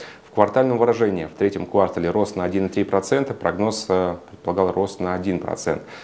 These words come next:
Промышленное производство, э, выросло на четыре с половиной процента, прогноз был четыре и три. Хорошая, сильная, м, китайская статистика — это сигнал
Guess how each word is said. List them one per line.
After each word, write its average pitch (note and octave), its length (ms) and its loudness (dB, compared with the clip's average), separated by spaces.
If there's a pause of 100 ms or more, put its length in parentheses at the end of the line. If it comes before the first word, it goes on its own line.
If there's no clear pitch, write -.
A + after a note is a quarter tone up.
(140)
Промышленное A#2 500 2
производство, A2 800 0
э, F2+ 80 -2
выросло G#2 360 0
на F#2+ 160 0
четыре G2+ 380 -2
с - 120 -10
половиной F#2 360 0
процента, A2+ 520 -2
прогноз F#2 420 -4
был F#2 360 -2
четыре F#2 300 -4
и - 20 0
три. - 280 -8 (400)
Хорошая, A2+ 540 4
сильная, G2+ 680 0 (220)
м, E2 200 -6
китайская - 440 0
статистика — A#2+ 640 0 (180)
это G2+ 560 4
сигнал G#2+ 640 0